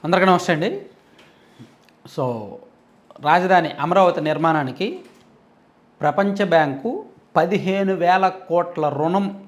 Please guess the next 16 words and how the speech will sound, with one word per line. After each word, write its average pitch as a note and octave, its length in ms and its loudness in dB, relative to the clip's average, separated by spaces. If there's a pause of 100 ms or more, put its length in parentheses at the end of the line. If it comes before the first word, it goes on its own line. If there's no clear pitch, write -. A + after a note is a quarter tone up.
ఇవ్వడానికి D#3 840 0 (800)
అంగీకరించింది. C#3 680 -2 (1500)
Maybe F3+ 280 4
ఒక - 160 0
నాలుగైదు F3 460 4
రోజుల్లోనో, E3 640 0 (680)
అంటే E3+ 360 0
సెప్టెంబర్ F3+ 840 0
నెలలో D#3 600 2 (1160)
మొదటి E3+ 400 2
వారంలోనే D#3+ 680 2 (160)
దీనికి D#3+ 360 -2
సంబంధించిన E3 600 -6
డాక్యుమెంటేషన్ E3 960 -4 (120)
ప్రాసెస్ - 500 -4 (120)
పూర్తయ్యి E3 720 -2